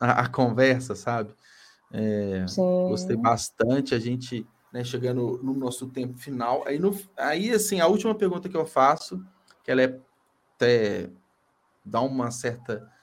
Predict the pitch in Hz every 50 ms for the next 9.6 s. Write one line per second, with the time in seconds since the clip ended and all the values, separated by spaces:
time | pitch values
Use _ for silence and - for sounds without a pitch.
0 | _ _ _ _ _ _ _ _ _ _ - 127 123 123 127 131 131 131 131 -
1 | 113 101 95 104 143 151 143 123 113 120 120 123 120 123 123 117 113 117 113 110
2 | - 120 110 110 107 95 98 110 110 135 143 139 127 127 - 143 139 - 143 139
3 | 139 135 135 135 143 139 - 143 139 139 139 139 135 135 131 131 127 127 123 -
4 | - - 135 135 139 139 139 135 131 127 127 120 120 127 131 127 120 - 120 120
5 | 120 113 107 107 101 101 110 110 117 120 131 139 - - 147 143 156 151 147 -
6 | - 147 147 147 - _ _ - 202 196 196 190 185 185 185 - - - - _
7 | _ _ _ - 175 180 - 196 190 - 196 196 220 240 269 262 262 - - -
8 | - 156 135 123 120 110 - - - - 107 110 - - _ _ _ _ _ _
9 | _ _ _ _ - 135 123 123 - 160 160